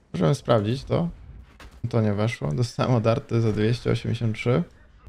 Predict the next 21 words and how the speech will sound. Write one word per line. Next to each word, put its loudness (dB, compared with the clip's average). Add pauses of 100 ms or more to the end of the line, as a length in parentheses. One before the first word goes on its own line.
(100)
To 4
też 2
mógł 4
być 2
strzał 2
na 2
ślepo, 2
ale 4
chociaż 0
wiem, 2
gdzie 2
jest 0
S -2
T 0
R 2
V. 4 (2000)
Nasza 4
trójka 0
trzyma -2
tą -2
pozycję. 0